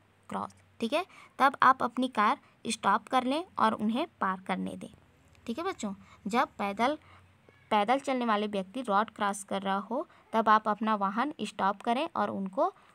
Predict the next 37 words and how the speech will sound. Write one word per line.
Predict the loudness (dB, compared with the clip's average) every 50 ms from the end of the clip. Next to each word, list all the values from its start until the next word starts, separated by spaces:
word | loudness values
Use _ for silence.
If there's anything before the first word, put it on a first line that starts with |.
| _ _ 2
क्रॉस | 4 4 4 4 2
करने | -4 -6 -6 -6 -6 -8 -10
दें। | -10 -12 -12 -12 -16 _ _ _ _ _ _ _ _ _ _ -12 -6 -4
आगे | -2 -2 0
देखते | -2 -2 -2 -4 -4
हैं, | -2 -2 -4 -6 -8 _ _ _ _ _ _ _ _ _ -20 _ _ _ _ _ -14 -10
सिक्स | -6 -6 -6 -6 -6
दिया | -4 -2 -2 -2
है | 0
बच्चों, | -2 -2 -4 -4 -6 -8 -8 -8 -12 _ _ -20 -20 -16 _ 4
always | 6 6 6 6 2 2 0 0 -2 -4 -8 -12 -2
walk | 4 4 4 4 4 2
on | 0 2 2
the | 2
left | 2 2 0 -2 -2 -2 0
side | 0 0 0 -2 -4 -6 -4 -4
of | -4 -4 -6 -8 -4 -2
the | 0 0 0 -2 -4
road, | -4 -6 -6 -10 -14 -10 -6
यानी | -4 -4 -2 -2
कि | -4 -6 -4
हमेशा | -4 -4 -4 -4 -4 -2 2 2 2 2
लेफ्ट | 2 0 -2 -2 -4 -6 -8 -4
साइड | -2 0 -2 -2 -2 -4
पर | -6 -4
चलें। | -4 -4 -4 -4 -4 -6 -10 _ _ _ _ -4
Do | 0 2 4
not | 6 6 4 4 4 2
cross | 4 4 4 4 2
the | 0 0 0
center | 0 -2 -2 0 0 0 0
line, | 0 -4 -4 -6 -8 -8 -6 -4
यानी | -4 -4
कि | -4 -4
सेंटर | -4 -2 -2 -4 -2 -4 -4 -4
लाइन | -4 -6 -6 -6 -4
को | -2 0 0